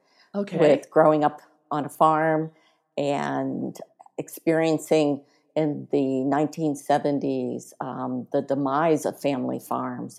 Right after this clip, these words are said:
Speaker 2: as the commercial agriculture took over. And also with that, the, um, degradation on the natural resources, particularly streams. Um,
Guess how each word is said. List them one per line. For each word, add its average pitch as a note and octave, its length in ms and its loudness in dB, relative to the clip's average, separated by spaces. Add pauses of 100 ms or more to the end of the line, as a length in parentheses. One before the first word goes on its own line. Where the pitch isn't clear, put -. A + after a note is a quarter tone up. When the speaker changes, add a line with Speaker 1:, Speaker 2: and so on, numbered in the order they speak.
Speaker 2:
as B2+ 540 -6 (480)
the C3 420 0 (160)
commercial C#3+ 720 0
agriculture C3 840 -4
took - 280 -10
over. A#2+ 520 -2 (600)
And D#3+ 580 2 (380)
also C#3+ 760 6
with F3+ 340 4
that, C3 440 -2 (380)
the, D3+ 540 2
um, C3+ 480 0 (320)
degradation D3 960 0
on C3+ 500 -4 (280)
the C3 320 4 (160)
natural B2+ 480 -2
resources, - 840 -4
particularly C#3+ 520 -4
streams. B2+ 800 -8 (120)
Um, B2+ 420 -14